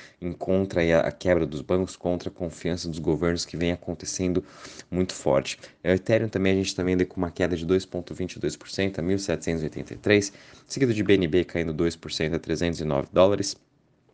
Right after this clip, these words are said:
Ripple também caindo aí um ponto setenta e quatro por cento a zero cinquenta. Cardano caindo zero ponto trinta e cinco por cento a zero trinta e oito. Dogecoin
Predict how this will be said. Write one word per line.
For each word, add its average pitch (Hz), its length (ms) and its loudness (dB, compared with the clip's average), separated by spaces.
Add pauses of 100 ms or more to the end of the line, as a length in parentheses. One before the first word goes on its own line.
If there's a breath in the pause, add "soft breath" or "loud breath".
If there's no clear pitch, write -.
(200)
Ripple 87 320 6
também 82 240 -4
caindo 85 260 0
aí 82 120 2
um 95 160 -2
ponto 92 240 -2
setenta 85 320 -2
e 80 60 -4
quatro 82 240 0
por - 120 -8
cento 80 360 -2
a 78 80 4
zero 78 260 2
cinquenta. - 640 -2 (500 loud breath)
Cardano 98 400 4
caindo 85 260 -4
zero 85 220 2
ponto 90 300 -6
trinta 98 320 -4
e - 20 -6
cinco 87 300 -6
por - 160 -14
cento 82 360 -2
a 80 60 -6
zero 78 260 2
trinta - 300 -10
e 76 60 2
oito. 85 360 2
Dogecoin 90 600 2